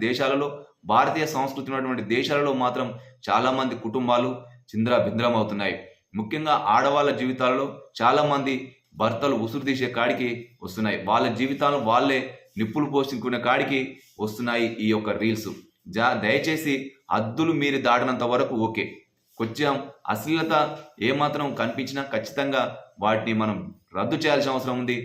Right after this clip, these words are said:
వాటిని బ్లాక్ చేసేస్తే, వాటిని ఎంకరేజ్ చేయకపోతే ఖచ్చితంగా మనమే, మనం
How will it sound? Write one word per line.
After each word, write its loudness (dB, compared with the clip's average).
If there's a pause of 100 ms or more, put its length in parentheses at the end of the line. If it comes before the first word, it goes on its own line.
(340)
వాటిని 2 (100)
బ్లాక్ 4
చేసేస్తే, 2 (140)
వాటిని 2
ఎంకరేజ్ -2
చేయకపోతే 0 (360)
ఖచ్చితంగా -2 (140)
మనమే, 2 (340)
మనం -2